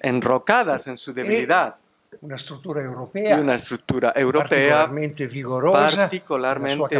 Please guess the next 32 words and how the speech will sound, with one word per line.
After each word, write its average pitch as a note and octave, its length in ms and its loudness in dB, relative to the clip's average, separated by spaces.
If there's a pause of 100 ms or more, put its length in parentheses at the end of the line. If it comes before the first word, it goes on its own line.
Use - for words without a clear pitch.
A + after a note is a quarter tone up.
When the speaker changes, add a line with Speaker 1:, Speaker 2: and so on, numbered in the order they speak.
Speaker 2:
di - 60 -2
Speaker 1:
vigorosa C#3 600 0
Speaker 2:
portare B2 220 0
Speaker 1:
en B2 80 -10
su - 80 -10
Speaker 2:
attacchi. A#2+ 180 -4
Speaker 1:
capacidad B2 680 -2
de G#2+ 400 -8
llevar A2+ 240 -4
a A2+ 80 -4
cabo A2 260 -4
ataques. A2 720 -4 (260)
Speaker 2:
Da D3+ 120 -4
questo G#3 240 0
punto F#3 260 -2
di E3+ 100 -4
vista, G#3 560 -4 (520)
Speaker 1:
Desde B2 340 2
Speaker 2:
il F3 60 4
Speaker 1:
este D#3 120 4
Speaker 2:
gioco C#3+ 120 4
Speaker 1:
punto C#3 300 4
de D3+ 120 0
Speaker 2:
che C#3+ 60 0
Speaker 1:
vista, C#3 260 -2
Speaker 2:
si D3+ 60 2
Speaker 1:
el D3 60 0
Speaker 2:
sta - 120 -2
Speaker 1:
juego C3 300 4
Speaker 2:
facendo, D3+ 300 2
il A#2+ 80 -12
Speaker 1:
que - 40 -20